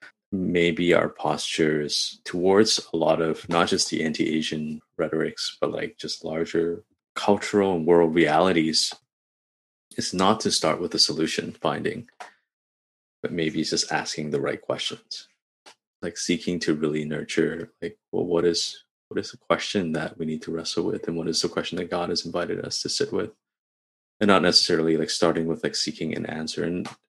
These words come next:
and definitely not just this, you know, simple answer, "Oh, well, Jesus."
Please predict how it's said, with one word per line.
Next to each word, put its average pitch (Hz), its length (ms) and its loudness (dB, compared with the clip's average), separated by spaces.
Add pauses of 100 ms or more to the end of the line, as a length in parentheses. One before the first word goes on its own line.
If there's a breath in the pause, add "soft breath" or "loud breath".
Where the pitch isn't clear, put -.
and 90 140 -6 (200)
definitely 110 440 4
not 87 180 4
just - 260 0
this, - 320 2 (540 loud breath)
you 87 80 0
know, 85 60 4
simple 85 340 2
answer, 82 280 0
"Oh, 123 100 8
well, 82 180 8
Jesus." - 680 2